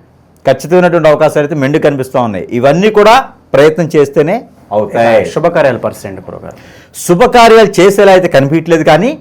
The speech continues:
Speaker 1: అంటే ఇప్పుడిప్పుడే వీరు వృద్ధి చెందుతున్నారు, ఇప్పుడిప్పుడే వీరు నిలదొక్కుంటున్నారు, కొంచెం సమయం పట్టిద్ది. అయితే వీరు శుభకార్యాల్లో పాల్గొనేందుకైతే అవకాశాలు కనిపిస్తూ ఉన్నాయి. అది ఎట్లా అంటే శుభకార్యాలని చెప్పొచ్చు, దేవుని యొక్క కార్యం అని చెప్పొచ్చు.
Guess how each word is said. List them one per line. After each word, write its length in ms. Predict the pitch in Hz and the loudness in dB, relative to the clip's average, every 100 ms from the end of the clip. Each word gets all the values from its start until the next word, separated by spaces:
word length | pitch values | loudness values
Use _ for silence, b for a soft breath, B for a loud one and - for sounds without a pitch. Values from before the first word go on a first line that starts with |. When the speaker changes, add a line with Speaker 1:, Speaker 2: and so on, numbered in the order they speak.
| - | -6
Speaker 1:
అంటే 360 | 147 165 175 190 | -2 2 4 4
ఇప్పుడిప్పుడే 560 | 180 - 240 254 240 240 | 2 -2 -2 -2 2 4
వీరు 640 | 226 220 226 175 220 220 - | 4 4 4 4 2 0 -4
వృద్ధి 220 | 160 180 | -2 0
చెందుతున్నారు, 580 | 247 226 175 135 95 73 - _ B B B | 0 0 -2 -4 -6 -8 -14 _ B B B
ఇప్పుడిప్పుడే 480 | 185 185 269 262 247 | -8 -4 -4 2 4
వీరు 200 | 226 220 | 4 4
నిలదొక్కుంటున్నారు, 840 | 208 202 220 226 214 165 151 95 - b b b | 2 2 2 0 -2 0 0 -2 -6 b b b
కొంచెం 240 | 233 240 262 | -2 2 0
సమయం 380 | 196 202 214 170 | 2 2 2 2
పట్టిద్ది. 440 | 139 110 82 87 B B B | 0 -2 -8 -14 B B B
అయితే 300 | 190 254 277 | 2 4 4
వీరు 240 | 254 247 240 | 4 2 2
శుభకార్యాల్లో 800 | - 180 269 262 247 247 254 | 0 0 2 4 6 6 4
పాల్గొనేందుకైతే 1040 | 247 - 135 156 254 277 262 247 220 220 254 | 0 0 2 4 4 4 4 4 2 4 4
అవకాశాలు 440 | 196 180 170 185 | 4 2 2 2
కనిపిస్తూ 440 | 180 143 123 143 113 | 2 0 -2 0 0
ఉన్నాయి. 320 | 104 95 87 B B | 0 -4 -8 B B
అది 200 | 143 214 | 2 4
ఎట్లా 320 | 233 196 175 | 4 2 4
అంటే 240 | 151 131 233 | 2 2 -2
శుభకార్యాలని 800 | - 170 220 226 220 220 208 185 | 0 0 2 4 4 6 4 4
చెప్పొచ్చు, 360 | - - 156 277 | 0 0 -2 -2
దేవుని 540 | 180 120 185 262 269 | -4 2 4 6 4
యొక్క 160 | 254 240 | 4 0
కార్యం 480 | 196 185 180 170 170 | 2 4 4 4 0
అని 100 | 208 | 0
చెప్పొచ్చు. 560 | 202 - 101 - 78 | -2 -2 -10 -10 -20